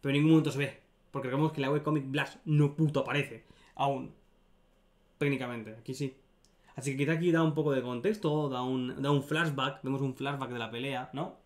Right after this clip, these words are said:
De cómo era el pavo ese. Pero bueno. A ver qué tal. Tengo, tengo interés.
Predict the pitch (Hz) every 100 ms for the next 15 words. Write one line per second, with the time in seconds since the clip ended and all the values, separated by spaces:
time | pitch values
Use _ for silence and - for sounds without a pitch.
0 | - - _ - 131 135 135 120 117 117
1 | 147 151 120 - _ _ _ _ _ _
2 | _ _ _ _ _ _ _ _ _ _
3 | _ _ _ - - _ _ _ _ _
4 | _ _ _ _ _ _ _ _ _ _
5 | _ _ _ _ _ _ _ _ 110 117
6 | 147 - _ _ - - - 226 214 165
7 | 127 - 151 165 156 139 160 147 135 131